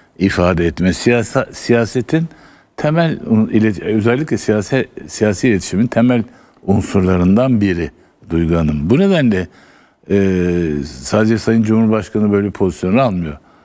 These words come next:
Bütün, e, şey, e, ecu-, ucube sistemden tutun da Sayın Erdoğan düşmanlığını bir kendisine şiar edinmiş bütün muhalif kesimlerinde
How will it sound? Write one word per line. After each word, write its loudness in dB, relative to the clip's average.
Bütün, 0
e, 0
şey, 2
e, -2
ecu-, 0
ucube 2
sistemden -2
tutun 0
da 0
Sayın 0
Erdoğan 2
düşmanlığını 2
bir 0
kendisine 0
şiar 0
edinmiş -2
bütün 0
muhalif 0
kesimlerinde 2